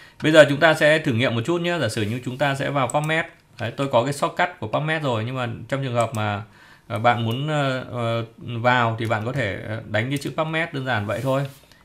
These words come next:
Và sau đấy chúng ta kích vào này. Đấy. Và chúng ta thấy là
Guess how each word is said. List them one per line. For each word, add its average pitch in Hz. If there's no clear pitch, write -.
Và 113
sau 117
đấy 117
chúng 127
ta 127
kích 160
vào 113
này. 104
Đấy. 104
Và 120
chúng 139
ta 156
thấy 147
là 123